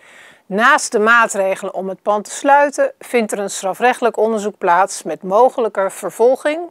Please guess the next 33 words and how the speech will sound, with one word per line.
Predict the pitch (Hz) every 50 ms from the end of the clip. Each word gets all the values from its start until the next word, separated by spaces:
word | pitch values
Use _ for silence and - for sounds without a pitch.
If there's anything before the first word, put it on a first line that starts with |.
| _ _ _
door | 226 254 277
de | 247
politie | 226 - - 240 214 214 202 190 - - 226 214 - - _
en | - 180 190
het | 190 190 - -
Openbaar | 156 170 170 190 180 170 170 170 165
Ministerie. | 165 165 165 165 - - - 180 147 151 151 147 147 202 _ _ _ _ _ _ _ _ _ _ _ _ _ _ _ _ _ _ _ _ - - - - - - - _ _
Naast | - 208 226 240 240 220 -
de | -
inzet | 220 233 262 277 262 240 277 277 277 -
van | - 247 214 202
politie | - 214 208 220 220 233 226 - - - 277 269
en | - 190 190 190
boa's | 170 190 196 202 208 220 240 254 -
zijn | - 220 - - 226 208 202 214
ook | 196 220 220 - 190
de | 175 202 180
zintuigen | 165 180 226 285 302 285 - 214 196 196 196 190 226 214
van | - 226 202 226
inwoners | - - 349 320 240 190 180 156 147 147 185 - -
nodig. | 180 165 156 - - - - - - - - _ _ _ _ _ _ _ _
Dus | _ 202 190 180
als | 214 208 208 -
u | 233 214
verdachte | 202 - 208 190 254 277 - - -
activiteiten | 330 294 269 - - 302 277 269 277 - 302 294 285 285 269 -
in | 226 240 240
uw | 247 240 233 233
omgeving | 233 226 - - 233 220 214 180 170 165
hoort, | 165 170 185 214 240 254 233 202 - - - - _ _ _ - - - _ _ _ _ _ _
ziet | 165 151 185 247 302 294 - - -
of | - 196 180 180 -
ruikt, | 226 247 262 294 294 - - - -